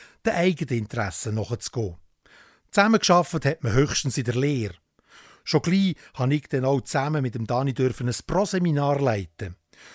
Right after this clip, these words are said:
und so immer wie mehr seine Verlässlichkeit, Offenheit und Kreativität in einem angenehmen Zusammenarbeiten schätzen gelernt.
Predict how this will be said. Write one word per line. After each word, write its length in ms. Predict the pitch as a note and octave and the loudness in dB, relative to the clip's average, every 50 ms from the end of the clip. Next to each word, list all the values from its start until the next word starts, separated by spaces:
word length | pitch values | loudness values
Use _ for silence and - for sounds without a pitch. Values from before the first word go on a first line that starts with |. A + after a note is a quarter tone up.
| - - _ | -20 -8 _
und 160 | C3 A2 - | -4 -2 0
so 340 | - D#3 D3 D#3 E3 D#3+ C#3+ | 2 4 6 6 6 4 2
immer 340 | C#3 B2 C#3+ D#3 D3+ C#3+ A#2 | 0 0 0 2 2 0 0
wie 140 | G#2+ G#2+ G#2 | 0 -2 0
mehr 320 | A2+ C3 C#3 D3 D#3 D3+ | 0 0 2 2 0 0
seine 300 | - - G2 F#2+ F#2+ F#2 | -2 -4 -6 -6 -6 -8
Verlässlichkeit, 1200 | E2+ - F#2+ F2+ F2 F2 F#2+ A2 A#2 - - C#3+ C3 - - - D#3 C3+ C3+ C#3 C#3 C3+ - - _ _ _ _ _ | -8 -10 -10 -10 -8 -6 -4 -2 -2 -2 -2 -2 -4 -4 -4 -2 0 0 2 0 -2 -4 -8 -18 _ _ _ _ _
Offenheit 720 | - D3+ D#3 C#3+ - - D#3 B2+ C#3 C#3 C#3 C#3 C#3 - - - | 6 6 6 6 4 0 2 2 2 2 2 0 -2 -8 -14 -2
und 160 | - F3 D#3+ | 0 0 0
Kreativität 920 | - - E3+ E3+ F3 F3 - - F3 F3+ F3 - - A#3+ A#3 A3+ E3+ A2 - - - - - _ | 2 2 2 4 4 2 0 -2 -2 -2 -2 2 2 2 4 4 0 -2 -6 -12 -20 -20 -18 _
in 140 | - A#2 A2 | -6 -4 -2
einem 140 | A2+ A2+ G#2+ | 0 0 2
angenehmen 540 | A2 C3+ D3+ - C#3 C3+ C3 C3 C3+ C3+ A2+ | 2 2 2 2 2 2 2 2 2 0 0
Zusammenarbeiten 720 | - - G#2+ G2+ G#2+ A2+ G2 A2 G#2 A2 - - C3+ A#2 - | 0 -2 -2 -2 -2 -2 -4 -4 -6 -8 -8 -8 -8 -8 -4
schätzen 420 | - - C3+ C#3 - - - - | -2 -2 -2 -2 -2 -4 -6 -4
gelernt. 560 | - B2+ A2 G2+ G2+ F#2 F#2 E2+ - - - | -4 -4 -4 -4 -4 -6 -8 -10 -12 -18 -20